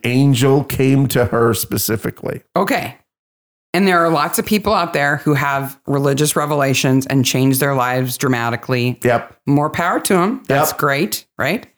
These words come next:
Speaker 1: Yep. Epiphany happened.
Speaker 2: Right. So she has this religious epiphany,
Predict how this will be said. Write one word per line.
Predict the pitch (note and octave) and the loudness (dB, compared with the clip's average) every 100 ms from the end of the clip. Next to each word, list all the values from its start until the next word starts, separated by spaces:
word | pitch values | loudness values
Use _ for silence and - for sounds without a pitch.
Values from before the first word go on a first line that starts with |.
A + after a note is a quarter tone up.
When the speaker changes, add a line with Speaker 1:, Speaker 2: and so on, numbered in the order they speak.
| - | -4
Speaker 1:
Yep. | A#2+ C#3 - _ _ _ _ _ _ _ - | -2 -2 -8 _ _ _ _ _ _ _ -6
Epiphany | G2 C#3+ C#3 D3+ D#3+ | 0 2 4 4 4
happened. | D3+ C3+ A2+ F2+ - - _ _ - | 4 2 0 -2 -4 -12 _ _ -6
Speaker 2:
Right. | F3 D3 - _ | -4 -4 -10 _
So | - F3+ | -4 0
she | - F3 | 0 0
has | C#3+ E3+ F#3 | 0 0 0
this | G3 F#3 - | 0 0 0
religious | C#3+ C#3 E3 E3+ G3 | 0 2 2 2 0
epiphany, | G#3+ - A#3 A3 G#3+ A3 A#3 D#4+ | -2 0 0 2 2 4 2 0